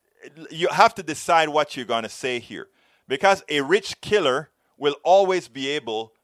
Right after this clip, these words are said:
to come up with bond, okay? A rich killer always gets bond. If he's a rich killer and comes out, I, I imagine you would say the same thing. Okay,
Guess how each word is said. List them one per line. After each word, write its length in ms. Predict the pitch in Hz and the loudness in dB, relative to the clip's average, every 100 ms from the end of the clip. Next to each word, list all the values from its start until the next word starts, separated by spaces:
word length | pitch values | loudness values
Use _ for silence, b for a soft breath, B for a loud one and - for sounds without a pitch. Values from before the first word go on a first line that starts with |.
| _ | _
to 80 | 123 | -12
come 240 | - 139 | -6 -4
up 120 | 131 | -2
with 160 | 113 92 | -4 -2
bond, 420 | 110 90 69 - _ _ | 0 0 -6 -16 _ _
okay? 400 | 104 - 185 247 _ _ _ _ | -12 -4 -6 -6 _ _ _ _
A 120 | 143 | -2
rich 340 | 135 160 233 - | 0 0 -2 -4
killer 220 | 202 196 | 2 6
always 280 | 175 165 160 | 6 4 -2
gets 280 | 147 143 - | -4 -4 -2
bond. 340 | 131 101 82 b b b | 0 0 -4 b b b
If 140 | 135 | -6
he's 220 | 151 143 | -6 -6
a 80 | 139 | -4
rich 260 | 139 202 - | -2 -2 -2
killer 200 | 196 180 | -2 -2
and 100 | 156 | 0
comes 280 | 151 139 | -2 0
out, 280 | 147 127 85 _ - | 4 4 2 _ -6
I, 160 | 123 113 | -6 -4
I 120 | 110 123 | -2 0
imagine 340 | 123 151 151 | 0 -4 -4
you 60 | 139 | -8
would 100 | 117 | -10
say 220 | - 120 | -6 -6
the 80 | 95 | -6
same 320 | - 104 98 | -10 -10 -10
thing. 240 | - 76 - - | -12 -14 -10 -2
Okay, 260 | 226 131 | 0 -2